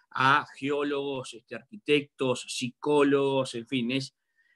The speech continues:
eh, ni que hablar que abogados, por, por toda la problemática que tenemos con re-, relación a demandas y demás. Es un ministerio muy heterogéneo, con una materia muy transversal que nos hace estar en,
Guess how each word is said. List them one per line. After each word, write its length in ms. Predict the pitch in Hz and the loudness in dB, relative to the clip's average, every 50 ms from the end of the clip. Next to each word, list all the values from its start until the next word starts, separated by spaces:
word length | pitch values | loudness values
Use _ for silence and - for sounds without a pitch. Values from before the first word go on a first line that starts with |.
| _ _ | _ _
eh, 240 | - 107 113 113 110 | -8 -6 -4 -2 -2
ni 140 | 127 131 123 | 0 0 0
que 80 | - | 2
hablar 240 | 123 127 143 139 135 | 2 2 2 2 2
que 80 | 131 131 | -2 -2
abogados, 680 | 117 113 120 120 127 147 151 151 151 147 143 139 127 - | -2 -2 -2 0 2 4 4 6 4 4 2 -2 -6 -10
por, 180 | _ 117 104 101 | _ -18 -20 -18
por 200 | _ - 107 104 | _ -18 -18 -14
toda 160 | - 131 127 123 | -8 -6 -4 -4
la 140 | 120 113 | -4 -6
problemática 500 | 107 110 113 113 113 123 131 123 127 117 | -8 -10 -10 -10 -8 -8 -8 -8 -8 -8
que 80 | 110 113 | -10 -10
tenemos 320 | 107 113 120 127 123 120 - | -12 -12 -12 -12 -12 -14 -16
con 240 | - 107 107 104 98 | -14 -12 -12 -12 -12
re-, 140 | _ 107 104 - 113 110 107 | _ -20 -20 -20 -20 -20 -18
relación 340 | 107 107 110 113 - 131 131 | -16 -14 -12 -10 -6 -4 -4
a 80 | 120 113 | -2 -2
demandas 480 | 113 120 135 143 139 131 117 - - | 0 2 4 4 2 2 -2 -6 -10
y 40 | 113 | -16
demás. 320 | 110 113 135 143 147 147 - _ _ _ _ _ _ _ _ _ _ _ _ - | -10 -6 -4 -4 -4 -6 -12 _ _ _ _ _ _ _ _ _ _ _ _ -10
Es 140 | 156 151 | -4 -2
un 80 | 180 175 | -2 -2
ministerio 420 | 185 180 180 160 - 185 180 185 | 0 -2 -4 -2 -2 -2 -2 0
muy 180 | 175 180 185 180 | -2 0 0 0
heterogéneo, 720 | 170 165 160 156 - 147 - 175 165 170 175 185 190 - _ _ _ _ _ - | 0 0 0 -2 -2 0 0 0 0 0 -2 -4 -6 -8 _ _ _ _ _ -6
con 120 | - 135 | -2 0
una 160 | 143 151 151 147 | 2 4 4 4
materia 380 | 151 139 135 156 156 156 139 | 2 2 0 0 0 0 0
muy 160 | 139 151 151 | 0 -2 -4
transversal 720 | 147 143 135 131 127 123 117 117 - 170 175 170 165 165 160 _ | -4 -4 -6 -4 -4 -6 -8 -6 -2 0 0 0 0 -2 -6 _
que 140 | - 135 120 | -8 -8 -8
nos 160 | 117 113 - | -8 -8 -8
hace 200 | 139 135 - 131 | -10 -8 -8 -10
estar 220 | 123 - 139 135 | -8 -6 -4 -2
en, 240 | 131 120 113 110 107 | -2 -2 -4 -6 -8